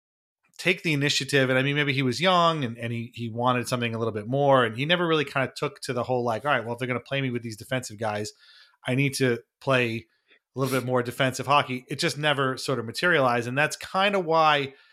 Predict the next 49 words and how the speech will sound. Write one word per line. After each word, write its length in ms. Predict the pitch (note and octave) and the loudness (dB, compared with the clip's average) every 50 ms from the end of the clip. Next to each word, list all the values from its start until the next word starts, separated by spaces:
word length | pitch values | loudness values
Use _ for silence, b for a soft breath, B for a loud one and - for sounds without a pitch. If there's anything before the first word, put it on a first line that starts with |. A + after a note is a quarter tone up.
| b b b - | b b b -4
like, 240 | C#3+ C3+ B2+ B2 - - - _ - - _ _ - | -2 -2 -2 -4 -6 -18 -20 _ -20 -20 _ _ -14
when 120 | D#3 D3+ C#3 | -10 -8 -6
people 200 | E3+ A#3 B3+ A#3 | -4 -2 -2 0
get 120 | G3 E3+ | 0 0
mad 200 | D#3+ D#3 D#3 D3+ | 2 2 2 2
about 180 | C#3+ C#3+ C3 A#2+ | 2 2 0 2
Barry 180 | - C3+ B2+ B2 | 2 0 0 0
Trotz, 300 | - - C3+ B2 A#2 - | 0 0 0 0 0 -4
again, 220 | A#2+ A2+ A#2+ A2+ G#2+ | -6 -6 -6 -6 -6
like, 200 | G#2+ G2+ - - | -8 -12 -12 -12
not 160 | G#2+ G2+ - | -14 -14 -12
playing 400 | - A#2 G#2 G2+ G2+ G2 F#2+ - - | -12 -12 -12 -12 -12 -14 -16 -16 -16
Kiefer 280 | - A#2 - A#2 G2+ | -14 -12 -10 -10 -6
Bellows 440 | F2+ G#2+ G#2+ G#2+ G#2+ G#2 G#2 G2+ F#2 | -4 -4 -2 -2 -2 -2 -2 -4 -4
or 280 | G2+ F#2+ F#2+ G2 F#2+ - _ - | -4 -4 -4 -6 -8 -10 _ -20
Wahlstrom 440 | G2+ G2 G#2 A2 G#2+ G#2+ - - G#2 | -12 -6 -2 -2 -2 -2 -4 -6 -8
higher 180 | - A2+ A2 | -6 -6 -6
in 60 | A2 G#2 | -6 -6
the 60 | G#2 | -6
lineup, 220 | A2+ A2+ A2 G#2+ - | -6 -6 -6 -6 -8
like, 160 | A2+ A2 G#2+ b b b b b b b b _ - | -8 -8 -10 b b b b b b b b _ 0
every 220 | A#3 B3 B3 E4 - | 0 2 2 0 -2
coach 260 | - G#3 G#3 F#3 - | 2 2 2 2 2
is 100 | D#3+ - | -2 -4
kinda 200 | - E3 D3 C3 | -2 -2 -2 0
wired 460 | B2+ B2 B2 C3+ C3 B2+ A#2+ A#2 G#2+ | 0 0 2 2 4 2 2 -2 -4
this 200 | G2+ G2 - - | -8 -14 -16 -16
way, 140 | - F#2 - - _ - | -18 -20 -20 -20 _ -14
where 200 | A2+ A#2 A2+ A#2 | -10 -8 -8 -8
if 180 | B2 B2 - | -8 -8 -8
you're 100 | C#3 D3+ | -6 -2
gonna 140 | F#3 B3 B3+ | 0 0 0
give 140 | G3 A#3+ B3+ | 0 0 -2
up 120 | A#3 - - | -2 -2 -2
scoring 320 | - - G#3 A3 G#3+ F#3 | -4 -2 0 0 0 0
chances 280 | - F#3 F3 C#3 C#3+ D3 | 0 0 0 0 0 -4
on 100 | D3+ C#3+ | -2 -2
the 100 | C#3+ C#3+ | 0 0
other 180 | C#3 C#3+ C#3+ | 0 2 4
end, 300 | C#3+ C3+ B2 A2+ G2+ G#2 b b b b b b b b | 4 4 2 2 -2 -10 b b b b b b b b
you're 120 | C3+ C#3+ | 0 2
gonna 180 | D3 G#3 A#3+ C#4 | 4 4 4 4
end 180 | C4 A#3+ G#3+ | 4 4 4
up 160 | G#3+ G#3 G#3 F#3+ | 4 4 4 4
either 340 | E3 D#3 D3+ D3+ D3 C#3 | 4 4 4 2 0 2
on 100 | C#3 E3 | 2 0
the 60 | G3 F#3+ | 0 0
fourth 300 | - - D#3+ F3 E3+ E3 | -2 2 2 2 2 4
line 480 | D3 C#3 C#3 C#3+ C#3 C#3 C#3 C3 C3 | 2 2 4 4 4 2 0 -4 -8